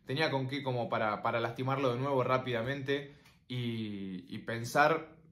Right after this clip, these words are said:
ya en lo que venía, ¿no? En lo que viene, me refiero a Luqueño, me refiero a Lanús, eh, intentar cerrar el partido, darle un cierre a ese partido, obviamente con un resultado de, eh, dos a cero a favor.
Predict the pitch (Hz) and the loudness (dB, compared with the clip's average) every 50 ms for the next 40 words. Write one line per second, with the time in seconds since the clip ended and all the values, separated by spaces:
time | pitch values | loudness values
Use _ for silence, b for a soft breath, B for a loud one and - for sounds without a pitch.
0 | - - - 151 143 139 135 131 127 123 127 127 131 143 175 170 139 135 139 151 | -16 -6 -2 0 2 2 2 2 2 2 2 2 2 2 2 2 2 0 -2 -2
1 | 160 - - - - - - 123 156 185 190 190 - - - - - - 101 104 | -6 -8 -14 -18 -14 -8 -4 -2 0 0 -2 -4 -6 -14 -18 -18 -12 -10 -8 -8
2 | 95 101 104 143 175 180 151 113 98 92 92 - - _ _ - 104 92 104 - | -6 -4 -2 -2 0 0 -2 -2 -4 -6 -8 -10 -14 _ _ -12 -12 -12 -8 -4
3 | 131 120 113 104 98 101 98 143 151 165 175 170 165 156 143 135 123 117 107 98 | -2 0 0 0 -2 -2 -2 0 2 2 2 2 0 -4 -4 -4 -4 -4 -4 -6
4 | 92 101 - - 110 107 104 98 95 101 127 143 151 151 143 127 - - b b | -6 -6 -8 -6 -4 -4 -4 -4 -4 -4 -4 -4 -4 -4 -4 -6 -8 -10 b b
5 | b b b b b b b b b 110 107 101 98 95 92 95 - - - 107 | b b b b b b b b b -6 -4 -4 -4 -4 -6 -8 -10 -10 -10 -8
6 | 113 101 127 131 131 190 175 170 - 156 139 147 156 151 147 139 139 131 135 165 | -6 -4 -2 0 2 2 2 2 2 0 0 2 2 2 2 2 2 2 2 2
7 | 180 170 151 127 120 131 147 147 143 135 127 131 156 151 147 139 139 139 139 127 | 0 2 2 4 4 4 2 2 0 -4 -2 -2 0 0 2 2 2 0 0 0
8 | 131 127 127 131 147 147 156 170 175 175 180 - - - - - - - - - | 0 0 0 -2 -2 0 0 0 0 -2 -4 -10 -16 -20 -20 -20 -20 -20 -20 -20
9 | - - - - - - - - - 165 165 160 147 131 143 156 147 131 123 123 | -20 -20 -20 -20 -20 -20 -16 -4 2 6 6 8 8 6 4 4 2 2 2 2
10 | 127 123 123 120 123 113 107 127 123 123 120 113 113 123 127 131 123 127 B B | 0 0 -2 -2 -4 -4 -2 0 2 2 2 2 2 4 4 4 2 0 B B
11 | B B B B B - 110 104 101 107 113 113 - 98 - 135 135 127 110 98 | B B B B B -6 -4 -4 -4 -4 -6 -6 -8 -6 -2 0 0 0 0 -2
12 | 92 98 - 101 110 127 135 120 - - | -2 -2 -2 0 0 2 2 2 0 -2